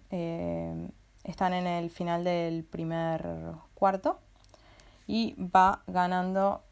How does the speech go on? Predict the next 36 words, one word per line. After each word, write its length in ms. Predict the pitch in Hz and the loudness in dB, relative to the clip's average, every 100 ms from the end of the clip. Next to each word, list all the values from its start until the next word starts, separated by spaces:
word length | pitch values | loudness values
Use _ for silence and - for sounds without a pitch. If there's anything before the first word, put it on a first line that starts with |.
| - | -6
Toronto 720 | - 185 185 185 180 196 202 - - - - | 0 2 0 0 0 2 0 -2 -18 -20 -10
treinta 340 | - 190 180 | 0 0 2
y 40 | 170 | 0
cuatro 280 | 175 175 180 | 0 2 0
a 40 | |
veintitrés, 600 | 175 175 170 185 185 - - - | 0 -4 -4 0 -2 -4 -12 -6
están 300 | 196 185 170 | -2 0 -2
jugando 640 | - 180 175 175 175 175 | -2 -4 -2 -2 -4 -4
en 340 | - 175 170 175 | -4 -4 -2 -4
Milwaukee, 580 | 180 180 190 185 240 254 | -4 0 0 0 -2 -2
es 180 | 170 | -2
el 120 | 170 165 | -4 -6
juego 400 | - 208 220 233 | 0 2 4 4
uno, 360 | 247 262 294 294 - - - - | 2 2 0 -4 -16 -20 -18 -14
o 60 | |
sea, 180 | 180 - | -4 0
la 100 | 160 | 0
serie 220 | - 170 | -2 -4
está 180 | 165 170 | -2 -2
cero 200 | 160 165 | -2 -4
a 40 | 160 | -6
cero. 260 | - - - - - - - - - - - | -10 -18 -20 -20 -20 -20 -20 -20 -20 -20 -6
Eh, 340 | - - 175 | -2 2 0
ya 220 | 170 - 185 | 0 2 2
mañana 520 | 185 196 208 214 220 | 2 2 4 4 4
vamos 280 | 208 180 185 | 2 -2 -4
a 60 | |
tener 280 | 175 175 180 | -4 -2 -2
el 140 | 180 | -2
juego 340 | 170 - 175 170 | -4 -4 -2 0
dos 320 | 175 196 - | 0 -2 -2
de 500 | - 170 165 165 165 165 | -6 -4 -4 -4 -6 -4
Portland 420 | 180 175 175 170 | -4 -2 -4 -4
contra 420 | 170 165 160 160 | -6 -6 -4 -4
Golden 240 | 170 185 208 | -4 -4 -4
State 440 | - 294 285 | 0 2 2